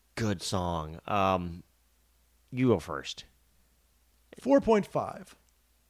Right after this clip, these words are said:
Speaker 1: I'm thinking, yeah. Yeah, four point five sounds good.
Speaker 2: Good.
Speaker 1: Yeah,
Speaker 2: Done.
Speaker 1: four point five.
Speaker 2: Four point five.
Speaker 1: Yeah, yeah.
Speaker 2: Gavel rung.
Speaker 1: Bing, bing.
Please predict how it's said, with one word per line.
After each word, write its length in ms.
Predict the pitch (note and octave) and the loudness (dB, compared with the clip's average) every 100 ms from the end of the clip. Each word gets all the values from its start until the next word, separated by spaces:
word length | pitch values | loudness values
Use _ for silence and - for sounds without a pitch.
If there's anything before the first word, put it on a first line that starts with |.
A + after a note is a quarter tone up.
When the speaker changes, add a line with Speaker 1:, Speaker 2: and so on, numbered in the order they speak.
| _ _ _ _ _ _ _ _ | _ _ _ _ _ _ _ _
Speaker 1:
I'm 180 | - G2+ - | -14 -14 -16
thinking, 960 | - B2 A#2+ B2+ B2 A#2+ A#2 A2+ A2+ A2 _ _ _ _ _ - | -10 -10 -8 -10 -8 -10 -10 -12 -14 -18 _ _ _ _ _ -8
yeah. 520 | B2 C#3+ C3 G#2 F2 E2+ F#2+ - - - _ _ _ _ _ _ _ - | -4 -2 -2 -4 -6 -10 -14 -16 -18 -20 _ _ _ _ _ _ _ 2
Yeah, 260 | F#3 E3+ C3+ _ | 4 4 0 _
four 180 | - D3 | -2 0
point 200 | D3+ C#3+ | 0 2
five 200 | D3+ C#3 | 4 4
sounds 240 | C#3 B2 | 2 0
good. 300 | C3 C3 G2+ | 0 -2 2
Speaker 2:
Good. 280 | C#3 G#3+ D3 G2+ - | 10 10 10 4 -2
Speaker 1:
Yeah, 280 | D3 B2 G2 - | 4 4 2 4
Speaker 2:
Done. 80 | C3+ | 12
Speaker 1:
four 0 | |
point 240 | C4+ C4 | 12 12
five. 240 | D#3 D3 | 12 8
Speaker 2:
Four 220 | - G#3+ G#3+ | 6 8 10
point 200 | A3+ G#3 | 8 10
five. 240 | G#3 E3+ | 10 10
Speaker 1:
Yeah, 220 | A#3+ F3+ C3+ - _ _ - - - | 10 6 2 -14 _ _ -20 -12 0
yeah. 200 | F#3+ D3+ - - F#3+ - - | 0 0 -6 -18 -16 -16 6
Speaker 2:
Gavel 380 | F3+ F3 E3 D#3 | 12 12 10 6
rung. 500 | D#3 D#3 D#3 E3 D3 | 8 8 8 4 0
Speaker 1:
Bing, 160 | D3+ C3+ | -2 -2
bing. 440 | C3 C3+ C3+ C3 | -4 -6 -8 -12